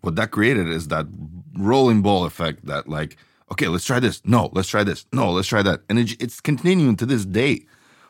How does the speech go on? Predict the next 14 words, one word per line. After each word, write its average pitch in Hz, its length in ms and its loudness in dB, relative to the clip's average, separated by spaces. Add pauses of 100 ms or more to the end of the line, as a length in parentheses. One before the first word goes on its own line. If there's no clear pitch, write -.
(200)
We're 131 200 4
doing 123 340 4
this 85 240 -2
and 87 220 -2
we're 104 100 2
trying 107 420 0
different 98 300 0
things 101 320 0 (100)
every 82 320 -2
single 80 340 -4
day. 87 360 -6 (480)
Doesn't 107 280 0
work? 160 340 2
Okay, 87 300 -2